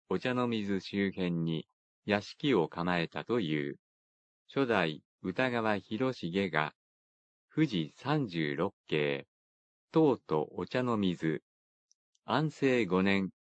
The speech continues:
国会国立図書館デジタルコレクション。写真の説明終わり。楽器店街の起こり。学生街であった神田界隈には、学生をターゲットにした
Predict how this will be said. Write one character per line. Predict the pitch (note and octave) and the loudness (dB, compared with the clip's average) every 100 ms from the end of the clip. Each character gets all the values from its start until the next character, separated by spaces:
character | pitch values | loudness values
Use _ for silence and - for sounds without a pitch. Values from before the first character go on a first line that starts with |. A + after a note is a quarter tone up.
| _ _ _ | _ _ _
国 | - A2+ _ | 0 0 _
会 | - C3 A#2+ | -2 0 0
国 | - A2 E3+ D#3+ | -4 0 2 2
立 | C#3+ D3 - | 0 -2 0
図 | B2 | -2
書 | B2 | 0
館 | - D#2+ D2 C#2+ _ - | 0 -2 -2 -10 _ 0
デ | F#2 | 0
ジ | A#2 D#3 | 2 0
タ | D3+ | 0
ル | C3+ B2+ | 0 -2
コ | - | 0
レ | F#2+ F#2 | 0 0
ク | |
シ | - - | -4 -2
ョ | D2+ | -2
ン。 | C#2 - _ _ _ _ _ _ _ _ | -4 -10 _ _ _ _ _ _ _ _
写 | - F#2+ | -8 -6
真 | G#2+ G2+ | -2 -2
の | G2 | -2
説 | F2+ F2+ - | -4 -8 -6
明 | E2 D#2 D2+ - - | -4 -4 -8 -12 -6
終 | D#2+ | -2
わ | E2 | -2
り。 | D#2+ D2 - _ _ _ _ _ _ _ _ _ _ _ - | -2 -6 -12 _ _ _ _ _ _ _ _ _ _ _ 0
楽 | A#2 B2 _ | 2 2 _
器 | - | -2
店 | G3 F#3 D3 | 2 2 2
街 | G#2 E2+ | 0 -2
の | D2+ D2 - | -2 -6 -6
起 | F2 | -8
こ | - G2 | 0 0
り。 | F2+ E2 _ _ _ _ _ _ _ _ _ - | 2 -2 _ _ _ _ _ _ _ _ _ 0
学 | B2+ - | 0 0
生 | - G#3 F#3+ | 0 2 4
街 | C3+ G#2+ | 2 0
で | F#2+ B2 | 2 2
あ | |
っ | F#2+ _ | 0 _
た | F2 E2 - | -2 -2 -2
神 | A#2 C#3+ C#3 | -2 0 0
田 | C#3 | -2
界 | - C3+ | 0 0
隈 | B2 F2+ | 2 2
に | D#2 D#2 | 0 -2
は、 | D2 D2+ - _ _ _ _ | 0 0 -2 _ _ _ _
学 | G2+ G#2+ | 2 2
生 | - - D#3 | 2 6 6
を | D3 C#3 | 6 2
タ | C3+ | 0
ー | C3 | 0
ゲ | F#2+ | 0
ッ | - | -2
ト | - | -2
に | F#2 G#2 | -2 -2
し | - | -2
た | E2+ D#2+ | -2 -2